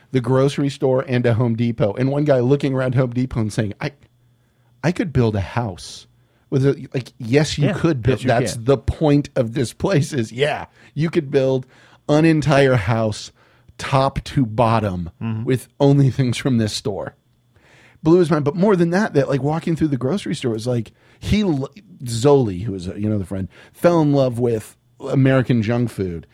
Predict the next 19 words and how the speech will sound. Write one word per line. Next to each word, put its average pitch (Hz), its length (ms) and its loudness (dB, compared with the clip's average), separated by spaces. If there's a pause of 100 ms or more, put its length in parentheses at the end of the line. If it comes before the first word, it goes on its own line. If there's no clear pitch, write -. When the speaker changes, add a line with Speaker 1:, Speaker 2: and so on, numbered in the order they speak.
(120)
Speaker 2:
<laughs> 110 160 -6
Speaker 1:
And, 139 400 2
um, 117 300 2
Speaker 2:
Of 101 80 -2
course. 165 400 0 (640)
Speaker 1:
he 127 220 -2
loved 135 480 -2
<laughs> - 20 -12
the - 220 -6 (260)
Hostess 139 360 -2
snowballs. 104 760 -6 (800)
The 139 100 -2
pink 165 320 -2
Speaker 2:
Right, 117 140 4
Speaker 1:
coconut 131 140 2
Speaker 2:
yeah, 113 180 2
Speaker 1:
thing. 87 80 0
Speaker 2:
oh, 92 100 0
yeah. 95 180 -4